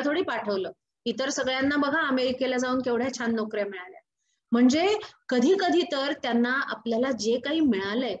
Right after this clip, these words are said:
त्याच्याबद्दल समाधान आणि कृतज्ञता नसून उलट आपल्या मोठ्या भावंडांनी आणखीन काय काय केलं असतं तर आपल्याला चाललं असतं, याच्याबद्दल ते तक्रारीही करतात. अ, नेहमी मी सिनेमांची उदाहरणं देते, तर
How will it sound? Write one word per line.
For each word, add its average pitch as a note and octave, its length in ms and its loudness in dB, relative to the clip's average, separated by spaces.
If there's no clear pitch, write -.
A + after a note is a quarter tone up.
त्याच्याबद्दल C4+ 800 -2
समाधान A3+ 680 0
आणि C#4 200 0
कृतज्ञता B3+ 720 -2
नसून C#4+ 560 0
उलट C#4+ 380 0
आपल्या C#4+ 280 -4
मोठ्या D4 340 0
भावंडांनी D4 560 0
आणखीन B3 480 0
काय F4+ 200 -4
काय F4 160 -4
केलं D#4+ 300 -2
असतं D4 220 -6
तर C#4 120 -4
आपल्याला A#3+ 360 2
चाललं G3+ 380 0
असतं, F#3+ 300 -8
याच्याबद्दल A3 520 0
ते A3+ 120 0
तक्रारीही F#3 560 -2
करतात. - 520 -10
अ, A3+ 260 2
नेहमी B3 420 4
मी C#4+ 120 4
सिनेमांची B3+ 540 2
उदाहरणं B3 480 0
देते, B3 420 -2
तर C4+ 160 -2